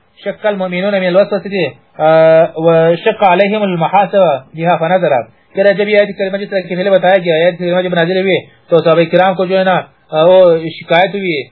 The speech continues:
اور وہ اس پر یہ بہت مشکل ہوا، یعنی ان پر یہ گرا-، بہت گران گزرا کہ یہ تو جو دوسرے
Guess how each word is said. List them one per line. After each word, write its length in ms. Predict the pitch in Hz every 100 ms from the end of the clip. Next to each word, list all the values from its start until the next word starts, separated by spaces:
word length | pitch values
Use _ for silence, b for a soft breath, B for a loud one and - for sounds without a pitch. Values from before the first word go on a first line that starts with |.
| _ _
اور 460 | 151 156 156 151
وہ 340 | 160 175 196 190 - _ -
اس 160 | 170
پر 120 | 185 170
یہ 120 | 180
بہت 260 | 185 202
مشکل 320 | 175 156 - 190
ہوا، 160 | 170
یعنی 140 | 156 156
ان 140 | 185
پر 100 | 180
یہ 140 | 175 180
گرا-، 240 | 170 185 160
بہت 600 | 156 180 208 - 151 139
گران 280 | 170 196 165
گزرا 380 | 151 143 135
کہ 140 | 123 143
یہ 160 | 160 180
تو 100 | 190 165 - b b _
جو 240 | 139 170
دوسرے 280 | 156 151 185